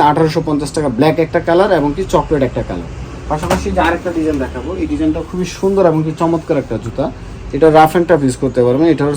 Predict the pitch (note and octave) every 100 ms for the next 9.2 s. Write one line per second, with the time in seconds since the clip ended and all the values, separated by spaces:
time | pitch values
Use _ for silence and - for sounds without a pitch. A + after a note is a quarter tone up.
0 | - D3 C3 D#3 C3+ C3+ C#3+ C#3 D#3 D3+
1 | D3 D3+ C#3+ C#3+ B2+ A#2 G2+ E2+ - -
2 | - A2+ C#3+ D3 D3+ E3 D#3+ D#3+ G#3 -
3 | E3 D#3 B2 B2 G2 F2+ E2 - - -
4 | - - - F#3 F#3+ G#3 F#3+ F3 C#3+ C3+
5 | B2+ B2 F3+ - - - - G#3+ - -
6 | - - - - - F3+ D#3+ E3+ E3+ E3
7 | F3+ E3+ D#3 F3 F3+ F3 D#3 D3+ F#3 -
8 | C#3 D3 D#3+ - G3 G3 F#3 D#3+ B2+ A#2
9 | G#2+